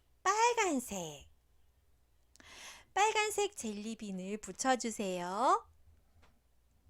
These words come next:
빨간색 젤리빈은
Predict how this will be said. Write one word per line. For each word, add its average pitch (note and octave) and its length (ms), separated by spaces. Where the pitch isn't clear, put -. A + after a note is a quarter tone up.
빨간색 E4 1000
젤리빈은 F#3+ 1040